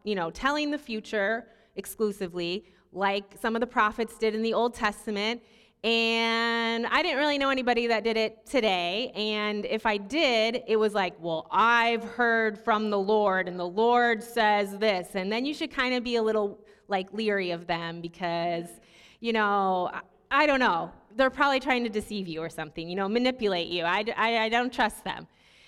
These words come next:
And so that's probably what I knew about it. Um, but I did know that God spoke to me often in my heart, in promptings, to know him better, to know things about him.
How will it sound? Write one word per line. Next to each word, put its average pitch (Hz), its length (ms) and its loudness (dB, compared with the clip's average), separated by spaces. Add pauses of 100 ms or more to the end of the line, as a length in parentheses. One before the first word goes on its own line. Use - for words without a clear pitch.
(320)
And 254 640 2
so 320 80 -4
that's 370 260 2
probably 294 880 2
what 247 200 2
I 208 120 0
knew 185 180 -6
about 156 260 -8
it. - 240 -12 (120)
Um, 175 600 0 (760)
but 247 140 2
I 277 140 2
did 320 500 0
know 202 600 2 (580)
that 240 200 2
God 247 240 4
spoke 320 460 0
to - 140 -4
me 165 340 -6 (140)
often 294 640 -2 (640)
in 233 120 2
my 226 140 2
heart, 190 420 0
in 226 200 0
promptings, 247 1040 0
to - 100 -8
know 226 240 2
him 254 220 0
better, 226 460 0
to 220 140 -8
know 202 140 -2
things 233 300 -4
about 220 280 0
him. 214 680 -2